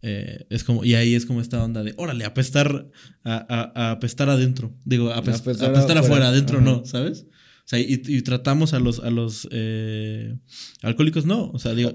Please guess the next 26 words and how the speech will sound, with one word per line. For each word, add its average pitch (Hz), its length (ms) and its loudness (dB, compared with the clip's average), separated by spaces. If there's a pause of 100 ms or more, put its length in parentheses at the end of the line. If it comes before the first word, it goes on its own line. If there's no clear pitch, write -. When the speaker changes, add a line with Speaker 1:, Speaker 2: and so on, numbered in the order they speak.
(120)
Speaker 2:
Ah, 151 140 -8
porque 139 320 -6
que 135 500 0
los 131 180 -2
fumadores, 143 680 -2
como 127 200 -2
los 117 140 -2
perros, 143 280 -2
también 131 200 2
dejan 135 260 0
sus 117 200 -4
heces. - 480 -6 (960)
Speaker 1:
<laughs> 202 1120 0 (840)
Speaker 2:
O 156 80 -4
sea, 139 120 0
dejan 170 260 2
ahí 147 120 4
sus 160 140 2
residuos, 139 720 2
güey, 117 380 0 (480)
asquerosísimo. 117 1040 -2 (360)
Speaker 1:
Sí, 127 180 2
güey. 127 300 0 (520)
<laughs> - 500 -20
Dice, 123 240 -4
"Órale", 131 420 2